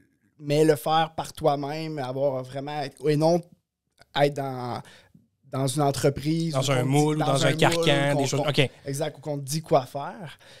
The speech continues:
Speaker 1: Puis être ingénieur, ben, c'est résoudre des problèmes. Donc, je trouve que c'est deux choses qui se, qui se, qui se mergent bien ensemble.
Speaker 2: Mhm.
Speaker 1: Euh,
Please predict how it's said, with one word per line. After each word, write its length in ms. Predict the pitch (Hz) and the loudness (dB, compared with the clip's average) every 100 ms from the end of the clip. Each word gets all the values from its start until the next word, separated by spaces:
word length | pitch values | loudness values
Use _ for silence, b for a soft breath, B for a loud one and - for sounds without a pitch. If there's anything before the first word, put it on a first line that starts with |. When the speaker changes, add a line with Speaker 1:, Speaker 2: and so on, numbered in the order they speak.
| B B B _ | B B B _
Speaker 1:
Puis 200 | - 156 - | -6 -6 2
être 200 | 156 160 | 2 2
ingénieur, 380 | 165 160 165 208 | -4 -4 -2 -2
ben, 140 | 175 | -2
c'est 160 | 143 147 | -2 -4
résoudre 300 | 135 156 185 | -4 -4 -2
des 100 | 160 | -4
problèmes. 540 | - 139 139 185 160 | -2 0 2 0 -2
Donc, 200 | 139 147 | -2 -2
je 80 | 147 | -2
trouve 120 | - | -2
que 60 | 247 | -2
c'est 120 | 160 | 0
deux 200 | 143 170 | 2 2
choses 280 | 202 190 196 | 2 -2 -2
qui 160 | - 147 | -4 -4
se, 880 | - 139 131 131 131 127 127 120 120 | -2 0 0 0 0 0 0 -2 -4
qui 100 | - | -6
se, 460 | - 135 127 123 - 123 120 - - | -4 -2 0 -2 -6 -12 -14 -18 -18
qui 100 | - | -8
se 120 | - - - _ | -8 -8 -20 _
mergent 400 | 143 156 160 139 | -2 2 2 0
bien 240 | 151 175 | 0 0
ensemble. 560 | 147 127 139 160 180 127 | 0 -2 -2 -2 -4 -4
Speaker 2:
Mhm. 120 | 196 B - | -6 B -6
Speaker 1:
Euh, 280 | 131 120 | -2 0